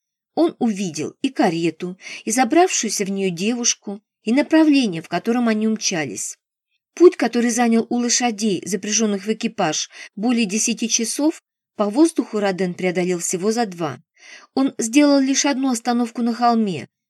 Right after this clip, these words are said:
где Мариен на несколько минут зачем-то покидала карету,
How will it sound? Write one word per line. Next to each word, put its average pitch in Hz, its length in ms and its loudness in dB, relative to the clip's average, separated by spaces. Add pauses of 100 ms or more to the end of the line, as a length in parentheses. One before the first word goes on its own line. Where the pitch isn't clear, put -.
где 196 280 -2
Мариен 254 560 2
на 254 60 -2
несколько 233 440 0
минут 214 380 0 (240)
зачем-то 214 420 0
покидала 214 500 2
карету, 190 600 -4